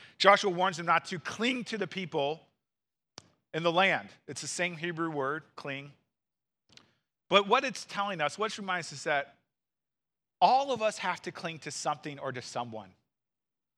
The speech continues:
Because all of us know that we're in danger without something or someone else. And so let me ask you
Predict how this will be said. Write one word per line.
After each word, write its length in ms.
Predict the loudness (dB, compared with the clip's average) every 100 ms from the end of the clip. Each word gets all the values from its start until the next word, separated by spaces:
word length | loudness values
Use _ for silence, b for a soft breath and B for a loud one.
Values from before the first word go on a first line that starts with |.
| _ _
Because 240 | 0 2 6
all 320 | 8 8 6
of 80 | 0
us 200 | -2 -4
know 600 | -2 0 2 2 -2 -6 _ _ _ _ _
that 160 | 8 8
we're 180 | 10 6
in 100 | 4
danger 420 | 2 2 0 -4
without 360 | 0 2 2 2
something 460 | 2 2 2 -4
or 140 | -2 -2
someone 400 | -2 -4 -4 -4
else. 560 | -4 -4 -8 -18 -20 -20 _ _ _ _ _ _ _ _ _ _
And 100 | 2
so 100 | 4
let 300 | 6 6 4
me 160 | 0 0
ask 500 | 2 0 -2 -10 -8
you 380 | -6 -4 -6